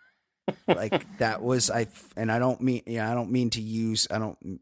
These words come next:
Speaker 1: mean to, uh, be profane or insensitive. Like, he had a thing where he was just like, he was, like,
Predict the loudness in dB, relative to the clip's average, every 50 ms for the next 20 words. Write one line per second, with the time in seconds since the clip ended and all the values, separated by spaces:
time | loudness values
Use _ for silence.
0 | _ _ _ -4 -4 -2 -2 -2 -4 -4 -4 -4 -6 -8 -6 -4 -4 -4 -4 -4
1 | -8 -16 _ _ _ _ -8 -8 -8 -8 -10 -10 -10 -8 -8 -10 -8 -8 -8 -8
2 | -6 -6 -4 -2 0 0 0 0 0 0 2 2 2 2 2 2 0 0 4 4
3 | 4 4 4 0 -10 -10 -6 -6 -6 -6 -6 -4 -2 0 0 0 0 -2 -4 -8
4 | -4 -2 0 2 2 2 2 2 0 0 0 0 0 0 0 0 0 0 2 2
5 | 2 4 4 4 2 2 2 -2 -2 -4 -4 -4 -2 -2 -2 -2 -4 -6 -8